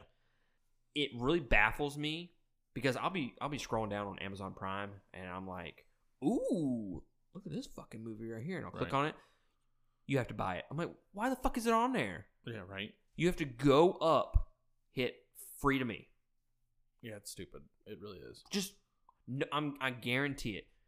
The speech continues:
Speaker 1: More people go on there to watch the shit that they've already paid for
Speaker 2: Yeah.
Speaker 1: versus the shit that they want to rent or, or buy. So I feel like it should automatically be on free to me.
Speaker 2: Yeah,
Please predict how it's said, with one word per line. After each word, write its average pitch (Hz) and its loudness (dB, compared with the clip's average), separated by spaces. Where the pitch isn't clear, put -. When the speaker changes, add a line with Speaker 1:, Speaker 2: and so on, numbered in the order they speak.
Speaker 1:
More 120 0
people 156 -4
go 110 2
on 113 0
there 120 -2
to 107 10
watch 104 0
the 110 -8
shit - -6
that 107 -12
they've 107 -4
already 101 -4
paid - -10
for 190 -6
Speaker 2:
Yeah. 104 -8
Speaker 1:
versus 110 -2
the 113 -2
shit - -2
that 107 -8
they 104 -2
want 104 -8
to 104 -4
rent 104 -4
or, 95 -4
or 95 -2
buy. 67 -8
So 98 -2
I 104 -4
feel 127 0
like 120 -2
it 123 -8
should - -6
automatically 104 -4
be 120 -6
on 120 -4
free 120 -4
to 123 -6
me. 151 -8
Speaker 2:
Yeah, 104 -4